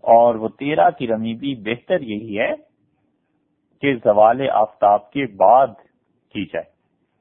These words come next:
اور وہ بھی رمی ایسے ہی کرنی ہے تیرہ ذی الحج کو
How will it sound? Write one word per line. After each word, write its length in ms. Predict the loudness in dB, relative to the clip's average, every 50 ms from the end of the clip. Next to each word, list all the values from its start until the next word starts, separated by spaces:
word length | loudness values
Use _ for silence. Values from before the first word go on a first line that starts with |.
| _ _ _ _ _ _ _ _ _ _ _ _ _ _ _ _ _ _ _
اور 140 | -4 -4 -2
وہ 180 | 0 2 2 2
بھی 180 | 2 0 -2
رمی 300 | 0 0 -2 -2 -4 -12 -16 _ _ _ _ _ _ _ _ _ _ 0
ایسے 300 | 2 2 2 0 -2 -8
ہی 200 | -6 -6 -6 -4
کرنی 480 | -2 -2 -2 -2 -4 -10 -10 -8 -6 -6
ہے 80 | -6
تیرہ 340 | -6 -4 -4 -2 0 0 0
ذی 140 | 0 -4 -10
الحج 340 | -12 -8 -8 -8 -10 -10 _
کو 360 | -8 -4 -2 -2 -2 -4